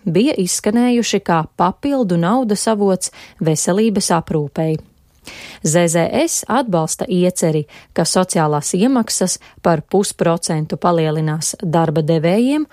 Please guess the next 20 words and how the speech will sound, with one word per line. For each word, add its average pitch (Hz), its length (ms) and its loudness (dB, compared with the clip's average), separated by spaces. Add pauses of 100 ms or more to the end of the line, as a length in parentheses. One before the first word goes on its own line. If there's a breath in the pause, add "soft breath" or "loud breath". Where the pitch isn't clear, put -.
(260 loud breath)
un 247 180 2
par 320 180 0
pusprocentu 190 960 -2 (120)
darba 160 500 2 (100)
ņēmējiem. 165 840 0 (1900 loud breath)
Arī 247 280 4
Latvijas 240 600 0
Māsu 240 480 0
asociācija 247 840 0 (100)
pievienosies 220 880 0
Ģimenes 185 640 0
ārstu 170 480 0
asociācijai 233 880 0 (320 loud breath)
un 170 260 0
kopīgi 202 640 0 (140)
no 240 220 2
trešā 226 560 0
jūlija 202 520 2
sāks - 480 -2
streiku. 160 800 0